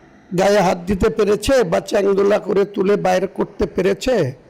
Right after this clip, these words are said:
কাজেই শুভেন্দু অধিকারী বিজেপির একটা শ্রেণীর কাছেও পাত্তা পাচ্ছে না।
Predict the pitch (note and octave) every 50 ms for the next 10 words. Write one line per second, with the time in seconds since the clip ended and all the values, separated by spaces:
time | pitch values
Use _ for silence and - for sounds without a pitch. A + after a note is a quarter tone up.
0 | - - - - - - - - - - F3 F3 F#3 G#3+ A3+ A#3+ G3+ - - G3+
1 | F#3 G3+ A3 A3 A3+ A3+ A3+ A#3 G#3+ G3 A#3+ A3+ - B3 B3 B3+ C#4 D4 D4+ E4
2 | F4 - - - _ - _ - - - - D#3+ D#3+ G3 F3+ E3+ A3 A3 G#3+ -
3 | A#3+ A#3 A3+ - - - - D4+ - - - B3 A3+ G#3+ - - A3 G#3+ G#3 A3
4 | A3 G#3+ G#3+ - A#3 A#3 - B3+ A#3+ A#3+ - A#3+ G#3+ - - - A#3+ A#3+ A#3+ -
5 | A#3 G#3+ - - - - B3 A3+ B3+